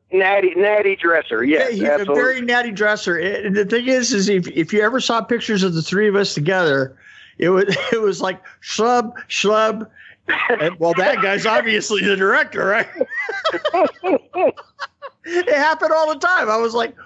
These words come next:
Speaker 2: "Wow, this is, this is really weird." <laughs> It, and I remember that we, we got a director, um, uh, we got a, a, a D P. Whose name was Chuck? Uh,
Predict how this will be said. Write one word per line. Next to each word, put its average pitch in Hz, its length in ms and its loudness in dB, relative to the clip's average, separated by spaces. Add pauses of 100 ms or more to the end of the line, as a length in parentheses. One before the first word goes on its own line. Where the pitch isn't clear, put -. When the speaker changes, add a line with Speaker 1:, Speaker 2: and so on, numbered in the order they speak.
Speaker 2:
"Wow, 247 320 0
this 247 220 -4
is, 208 100 0 (220)
this 349 180 0
is 220 140 -2
really 185 240 2
weird." 285 280 0
<laughs> - 60 -16 (300)
It, 254 240 -2
and 190 240 -2
I 196 80 2
remember 247 420 0
that 208 220 0
we, 208 200 0
we 185 200 0
got 247 180 2
a 214 40 2
director, 190 680 0 (120)
um, 147 380 0 (120)
uh, 156 200 2
we 175 80 0
got 170 180 0
a, 147 240 0
a, 135 640 2
a 131 60 0
D 180 240 0
P. 185 320 0 (300)
Whose 214 280 0
name 180 240 2
was 127 180 0
Chuck? - 560 -4
Uh, 127 340 0